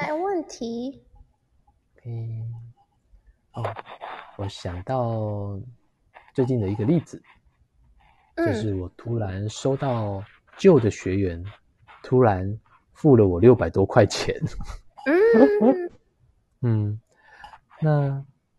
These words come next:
Speaker 2: 它是发生在近期，所以我会觉得跟现在这个水流有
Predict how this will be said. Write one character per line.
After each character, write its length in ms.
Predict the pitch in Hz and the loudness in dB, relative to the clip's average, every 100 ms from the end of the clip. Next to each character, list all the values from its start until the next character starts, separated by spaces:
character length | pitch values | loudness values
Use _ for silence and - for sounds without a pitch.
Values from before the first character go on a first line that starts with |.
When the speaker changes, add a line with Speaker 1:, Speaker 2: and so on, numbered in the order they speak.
| _ _ _ _ _ - | _ _ _ _ _ -6
Speaker 2:
它 300 | 170 165 165 | 2 4 4
是 180 | - | 2
发 240 | 151 - 127 | 2 4 4
生 240 | 127 123 | 4 0
在 480 | 123 113 107 101 98 - _ _ | 2 2 4 2 0 -6 _ _
近 200 | 139 107 | 2 2
期， 460 | - - 87 92 - _ | -2 -8 -10 -12 -18 _
所 160 | _ 131 | _ 4
以 40 | |
我 40 | 95 | 6
会 140 | 120 | 4
觉 160 | 135 95 | 2 2
得 140 | 92 | 0
跟 280 | - 101 107 | 0 -2 -2
现 240 | - 117 | -4 -2
在 140 | 104 95 | -2 -2
这 80 | |
个 100 | 90 | -4
水 220 | 87 - 85 | -6 -6 -6
流 180 | 90 | -6
有 100 | 85 | -6